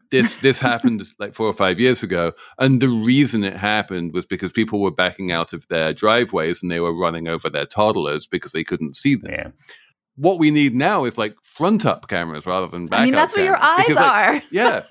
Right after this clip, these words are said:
Speaker 1: Your
Speaker 2: Yeah,
Speaker 1: eyes
Speaker 2: like,
Speaker 1: are supposed
Speaker 2: you,
Speaker 1: to
Speaker 2: you,
Speaker 1: do
Speaker 2: like,
Speaker 1: that.
Speaker 2: up until, up until recently, it was reasonable to assume that someone driving a car could see
Speaker 1: Right.
Speaker 2: directly what was in front of them.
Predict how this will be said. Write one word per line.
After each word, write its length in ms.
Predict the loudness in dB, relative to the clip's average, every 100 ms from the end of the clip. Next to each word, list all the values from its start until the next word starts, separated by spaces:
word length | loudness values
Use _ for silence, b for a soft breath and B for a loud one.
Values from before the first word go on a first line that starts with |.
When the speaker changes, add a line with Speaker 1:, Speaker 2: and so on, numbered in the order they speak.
| 0 -2
Speaker 1:
Your 160 | -2 0
Speaker 2:
Yeah, 120 | 2
Speaker 1:
eyes 160 | 2 2
Speaker 2:
like, 60 | -2
Speaker 1:
are 20 |
supposed 200 | -2 -2
Speaker 2:
you, 40 | 0
Speaker 1:
to 40 |
Speaker 2:
you, 200 | -2 -2
Speaker 1:
do 40 | 0
Speaker 2:
like, 200 | 0 0
Speaker 1:
that. 180 | -2 -4 _ -10 -2
Speaker 2:
up 240 | -2 0
until, 720 | -4 -4 -4 -2 -2 0 -2 -6 _ _
up 180 | 0 2
until 560 | 2 0 -2 -4 -4 -2
recently, 1040 | -2 -2 -2 -2 -2 -2 -2 -2 -2 -4 _ _ b b b b _
it 160 | 0 2
was 320 | 2 0 -2 _ _ -6
reasonable 580 | -2 0 0 0 2 0
to 140 | 2
assume 380 | 0 2 0 2
that 120 | 0
someone 360 | 0 -2 0 0
driving 380 | 2 0 0 -6
a 60 |
car 320 | -4 -2 -2
could 200 | -4 -6
see 100 | -2
Speaker 1:
Right. 220 | 2 2 0
Speaker 2:
directly 360 | -2 -2 -4
what 200 | -4 -4
was 160 | -4 -2
in 120 | -2
front 300 | 0 0 2
of 160 | -2 -4
them. 220 | -12